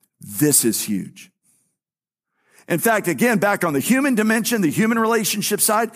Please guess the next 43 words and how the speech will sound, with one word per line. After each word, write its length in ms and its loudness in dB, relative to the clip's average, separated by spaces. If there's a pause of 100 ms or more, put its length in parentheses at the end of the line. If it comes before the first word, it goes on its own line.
(140)
here's 240 0
what 100 2
sociologists 680 0
would 120 -6
tell 240 -2
us. 240 -10 (1120)
If 200 0
you 140 2
don't 200 2
ever 200 2
leave 260 2
the 140 2
infatuation 920 0
stage, 560 0 (580)
you 180 0
will 100 4
never, 560 2
and, 400 -2
and 160 -10
you 160 -2
will 80 2
never 500 2
in 260 2
long 320 2
term 680 -2
make 320 2
an 100 2
attachment 960 -2 (580)
to 140 2
this 220 2
friend 640 2
or 160 0
to 180 -2
this 220 0
romantic 680 2
interest 600 -2
that 300 0
we're 200 0
talking 480 -4
about 380 -2
in 120 -6
this 140 -6
space. 560 -4